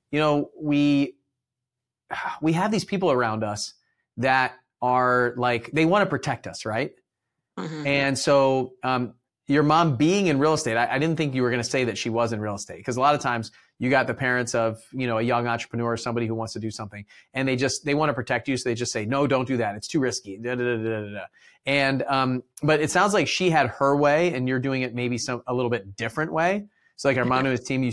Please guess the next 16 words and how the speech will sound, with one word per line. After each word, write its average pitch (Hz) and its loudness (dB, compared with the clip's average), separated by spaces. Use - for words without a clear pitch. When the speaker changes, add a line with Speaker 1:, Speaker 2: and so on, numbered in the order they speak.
Speaker 1:
you 135 0
mentioned, 123 0
like, 107 -4
show, 127 0
showed 147 4
you 135 2
how 127 4
to 123 2
do 117 0
this 107 -2
that 107 -4
way. 92 -10
And 131 -2
so 123 4
your 120 0
mom 127 0